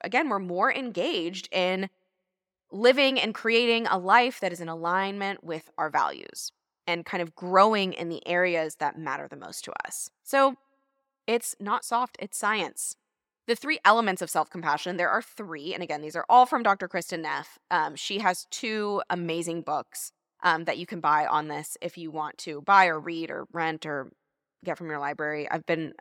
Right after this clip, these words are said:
a new, I'm a new Libby user. I'm, I'm loving it. Um, anyway, these are all available to you if you really wanna dive in more to the, the kind of practice of self-compassion as a superpower skill. So there are three elements: self-kindness, common humanity,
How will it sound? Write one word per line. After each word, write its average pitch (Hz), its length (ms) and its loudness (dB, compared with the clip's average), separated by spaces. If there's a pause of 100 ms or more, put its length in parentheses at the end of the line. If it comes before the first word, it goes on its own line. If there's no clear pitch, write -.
(120)
a 170 60 -2
new, 160 220 0
I'm 165 120 -2
a 175 40 0
new 165 140 0
Libby 147 260 -6
user. 240 440 -2 (200)
I'm, 170 280 -12
I'm 151 360 -10
loving 160 340 -8
it. 320 180 -6 (400)
Um, 180 200 0
anyway, 160 340 -2 (100)
these 220 140 -4
are 247 60 8
all 247 100 6
available 165 320 0
to - 100 -10
you 160 40 -6
if 151 80 -10
you 160 120 -8
really 160 200 -2
wanna 156 200 -4
dive 143 260 -2
in 135 160 -8
more 143 240 -10
to - 160 -12
the, 135 340 -6
the - 80 -12
kind 156 160 -6
of - 140 -14
practice - 500 -4
of 156 80 -14
self-compassion 160 800 -2 (120)
as 214 200 2
a - 80 -6
superpower 208 640 -2
skill. - 320 0 (720)
So 254 120 0
there 233 120 4
are 226 60 0
three 254 240 -4
elements: 160 580 0 (360)
self-kindness, 175 1000 2 (260)
common 196 420 0
humanity, 156 640 -6